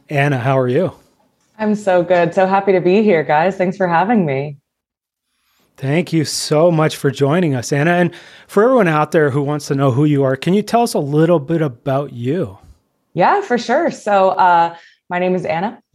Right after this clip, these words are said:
Speaker 2: I'm the founder and C E O of On the Goga. So we are what I like to call an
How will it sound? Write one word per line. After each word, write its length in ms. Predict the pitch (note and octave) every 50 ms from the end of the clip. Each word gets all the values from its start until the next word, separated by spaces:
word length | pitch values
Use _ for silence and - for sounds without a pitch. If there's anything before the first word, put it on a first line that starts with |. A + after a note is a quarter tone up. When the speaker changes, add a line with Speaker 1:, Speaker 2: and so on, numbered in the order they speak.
| _ _ _ -
Speaker 2:
I'm 280 | F3+ F3+ F3+ F#3 F3+ F3+
the 140 | F3 F3 F3
founder 340 | - G3 E3+ F3+ G3 G3+ G3
and 160 | F#3+ G3 F#3+
C 320 | G3 - F#3+ - - F#3+
E 60 | F3+
O 140 | F3 F3+ F3+
of 200 | F3 F3 E3+ - -
On 220 | - E3 E3+ F3 F3
the 80 | F3
Goga. 440 | E3+ F3 E3 D#3+ D#3 D#3 F3 E3 E3
So 200 | D#3+ - F#3 E3
we 260 | D#3 D#3 F#3+ A3 A#3 -
are 400 | - F3 E3+ E3+ E3+ F3 E3+ - - _ _ _ _ -
what 100 | F3+ F3
I 120 | F3 F3+
like 180 | F3+ F3 F3 F3
to 60 | F#3
call 240 | - E3+ E3 D#3+ -
an 200 | D#3 D3+ C3+